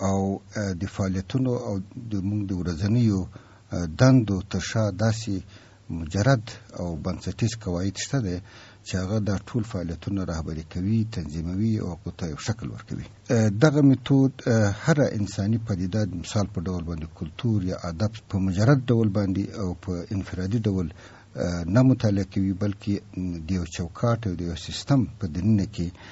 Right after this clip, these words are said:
او دا کوشش یې دا وي چې هغه اړیکې چې د دې سیستم د اجزاو په منځ کې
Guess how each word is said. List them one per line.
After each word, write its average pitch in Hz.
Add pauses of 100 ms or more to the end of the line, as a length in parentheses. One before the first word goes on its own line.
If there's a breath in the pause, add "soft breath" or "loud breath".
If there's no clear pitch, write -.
(320 loud breath)
او 92
دا 110
کوشش 113
یې 101
دا 113
وي 98
چې -
هغه 95 (100)
اړیکې 104
چې -
د 82 (120)
دې 107
سیستم 98
د 92
اجزاو 98
په 95
منځ 92 (120)
کې 85